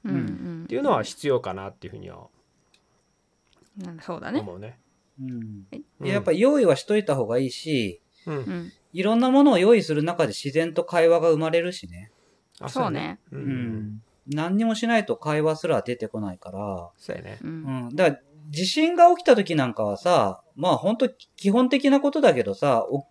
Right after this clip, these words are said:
Speaker 2: きい地震の後は余震が来るじゃない？
Speaker 3: うんうん。
Speaker 2: で、その時にさ、例えば、寝る、寝る時に靴をもう枕元に置いといた方がいいわけ。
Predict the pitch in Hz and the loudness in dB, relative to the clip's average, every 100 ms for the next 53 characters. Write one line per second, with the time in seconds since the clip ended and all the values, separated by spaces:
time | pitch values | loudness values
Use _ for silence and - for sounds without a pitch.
0 | - - 254 165 139 170 165 160 160 117 | -8 -2 0 0 -2 -2 0 0 4 4
1 | 110 127 - 202 208 202 202 190 208 110 | 4 0 -2 -2 0 2 2 2 0 0
2 | 90 98 208 _ _ _ - 208 185 107 | -6 -6 -8 _ _ _ -6 -4 -4 -8
3 | 92 - - 190 190 196 190 190 185 185 | -14 -18 -12 -2 2 4 6 6 6 6
4 | 180 170 - _ _ _ - _ _ _ | 6 4 0 _ _ _ -20 _ _ _
5 | _ _ _ _ _ _ - - 247 269 | _ _ _ _ _ _ -8 0 2 2
6 | 302 254 165 107 135 127 107 95 - - | 0 0 -2 0 0 2 0 -2 -10 -10
7 | 170 269 208 131 95 85 _ _ _ _ | 0 4 6 4 0 -6 _ _ _ _
8 | _ _ _ _ - 170 180 214 - _ | _ _ _ _ -4 2 4 4 2 _
9 | _ _ - 170 196 233 262 196 175 160 | _ _ -6 0 2 2 0 0 2 2
10 | 101 - _ _ _ _ _ _ - - | 2 -6 _ _ _ _ _ _ -16 -10
11 | 302 254 135 131 98 - _ _ _ _ | 2 6 6 6 4 -4 _ _ _ _
12 | _ _ - 160 156 151 254 214 143 120 | _ _ -4 0 2 8 8 6 2 0
13 | 131 143 175 110 101 110 131 92 - 82 | 0 0 -2 -2 -2 -2 -2 -6 -10 -18